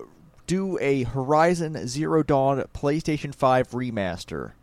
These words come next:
Uh, alongside a multiplayer game, uh,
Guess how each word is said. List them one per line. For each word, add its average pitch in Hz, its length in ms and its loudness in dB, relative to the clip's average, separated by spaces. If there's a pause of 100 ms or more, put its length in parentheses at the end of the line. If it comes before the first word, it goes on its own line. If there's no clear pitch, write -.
(1700)
Uh, 117 440 2
alongside 156 480 4
a 143 80 0
multiplayer 131 680 -2
game, 131 380 -6 (240)
uh, 107 380 -4